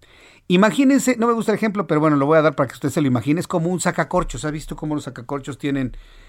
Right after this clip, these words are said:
una cosa que se mete en el corcho precisamente al girarlo? Ah, bueno, imagínense algo parecido, algo parecido. Viene el virus, se pega a la célula, al, a la membrana celular como una sanguijuela, y tiene un enganche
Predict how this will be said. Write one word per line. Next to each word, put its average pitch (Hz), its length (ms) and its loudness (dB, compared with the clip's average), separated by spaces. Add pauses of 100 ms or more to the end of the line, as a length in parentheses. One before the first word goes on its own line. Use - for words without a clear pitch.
(100)
una 139 160 -4
cosa 156 200 -6
que 143 60 -12
se 151 100 -2
mete 143 240 0
en 135 80 0
el 117 100 -6
corcho 147 360 -2
precisamente 131 500 -4
al 127 80 -4
girarlo? 151 480 0
Ah, 190 120 -6
bueno, 180 260 -10 (120)
imagínense 226 600 -2
algo 190 240 -2
parecido, 113 460 -6 (600)
algo 170 340 -2
parecido. 110 480 -6 (840)
Viene 131 260 -2
el 190 80 -2
virus, 247 460 -4
se - 180 -8
pega 156 380 0
a - 20 0
la 147 120 -2
célula, 156 680 -2
al, 107 280 -10
a - 80 -16
la 110 200 -8
membrana 147 520 -2
celular 156 500 -2
como 113 220 -10
una 123 180 -6
sanguijuela, 160 880 0 (880)
y 135 100 -10
tiene 160 400 0
un 147 180 0
enganche 165 760 -2